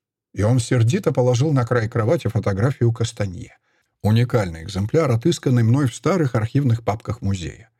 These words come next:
"Где ты это взял?" — спросил я, и сон с меня как рукой сняло. "Да говорю, иди, они все там валяются". Я вскочил и стал одеваться. Дед стоял надо мной, кашлял и рассказывал.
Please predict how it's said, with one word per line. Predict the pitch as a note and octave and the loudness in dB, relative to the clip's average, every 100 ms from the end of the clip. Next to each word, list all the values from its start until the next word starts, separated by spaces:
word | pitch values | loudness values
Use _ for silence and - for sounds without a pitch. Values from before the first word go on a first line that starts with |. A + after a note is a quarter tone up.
| _ _ _ _ _ _ | _ _ _ _ _ _
"Где | - D#2 F#2+ | -10 -4 -2
ты | F3+ F3+ | 0 2
это | E3 | 2
взял?" — | D3 D3 - - _ _ _ - | 2 0 -2 -10 _ _ _ -14
спросил | - A2+ A2 - G#2 | -2 0 0 2 2
я, | G2+ B2 | 4 2
и | G2 | 0
сон | F#2 C#3 B2+ | -2 0 0
с | - | 0
меня | A2+ A2+ | 0 0
как | B2 A#2 | 0 0
рукой | A#2 A#2+ G2+ - | 0 0 -4 -6
сняло. | - D#2 - - _ _ _ _ _ _ _ _ _ _ _ - | -12 -16 -16 -20 _ _ _ _ _ _ _ _ _ _ _ -12
"Да | - E2+ | -8 -4
говорю, | F2+ G2+ F#2 - | -2 -2 -2 -4
иди, | - E3+ B2 F#2 - - | -2 0 2 -2 -4 -4
они | B2 A#3+ | 0 0
все | D#3+ - A#3 | 0 0 0
там | F3 E3+ C#3+ | 0 0 2
валяются". | B2 F#2+ F#2 E2+ - - - _ _ _ _ _ _ _ - | 0 0 -4 -8 -16 -20 -20 _ _ _ _ _ _ _ 0
Я | A#2 | 0
вскочил | C#3 - C3 F3 D3 | 0 -2 0 2 2
и | |
стал | A2+ B2+ G#2+ | 2 0 -2
одеваться. | G2 E2+ C#2+ - - _ _ _ - | -4 -8 -10 -14 -20 _ _ _ -4
Дед | F2+ C#3+ C#3+ _ | 0 0 -4 _
стоял | - - B2+ G2 D#2+ | -8 -2 0 0 -4
надо | F2+ A2 | -2 0
мной, | D#3+ F#3 | 2 0
кашлял | A#2+ F3 D#3 A#2+ A2 | 0 0 0 0 0
и | |
рассказывал. | - G#2+ - A#2+ G#2+ F#2 | -2 -4 -2 -2 0 -4